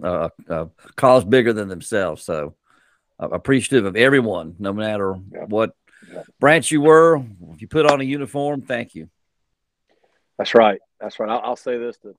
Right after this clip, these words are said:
Speaker 2: to kind of put a bow on it. If you are a member of someone who has served, like a family member,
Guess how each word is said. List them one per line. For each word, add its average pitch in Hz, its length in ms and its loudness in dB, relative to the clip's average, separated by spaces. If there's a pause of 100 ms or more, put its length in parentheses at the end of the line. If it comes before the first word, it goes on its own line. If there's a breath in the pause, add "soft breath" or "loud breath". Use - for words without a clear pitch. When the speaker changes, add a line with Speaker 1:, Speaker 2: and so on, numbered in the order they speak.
Speaker 2:
to 101 120 -20
kind 107 160 -20
of 101 80 -20
put 101 80 -16
a 95 40 -14
bow 110 220 -10
on 104 60 -16
it. 95 80 -20 (400)
If 117 220 -12
you 160 540 -8
are 120 300 -8
a 110 80 -8
member 131 640 -6
of 110 160 -12
someone 131 300 -12
who 123 160 -6
has 110 100 -10
served, 131 360 -4
like 92 120 -14
a 90 80 -20
family 131 260 -8
member, 131 440 -6